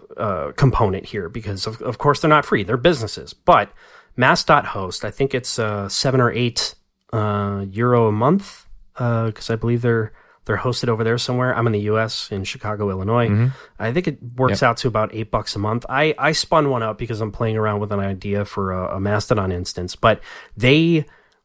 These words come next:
Speaker 1: when I say manage, it's, it's everything. They do the updates for you. You give them a domain name. You have to toss in a couple
Speaker 2: Mm-hmm.
Speaker 1: settings in your domain name provider. So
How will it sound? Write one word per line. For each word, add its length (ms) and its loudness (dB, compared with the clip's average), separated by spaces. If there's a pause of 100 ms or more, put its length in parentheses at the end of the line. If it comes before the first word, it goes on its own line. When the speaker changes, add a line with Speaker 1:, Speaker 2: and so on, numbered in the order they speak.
(240)
Speaker 1:
when 160 4
I 80 4
say 160 2
manage, 400 2
it's, 280 -6
it's 220 -4
everything. 380 -2
They 120 0
do 140 0
the 120 -2
updates 440 -2
for 240 -2
you. 220 -2
You 200 -4
give 200 0
them 160 2
a 60 0
domain 400 0
name. 380 0
You 120 -6
have 140 -6
to 60 -10
toss 360 -8
in 80 -2
a 40 -4
couple 240 -2
Speaker 2:
Mm-hmm. 80 2
Speaker 1:
settings 360 0
in 80 -4
your 120 0
domain 300 0
name 180 0
provider. 600 -6
So 440 -2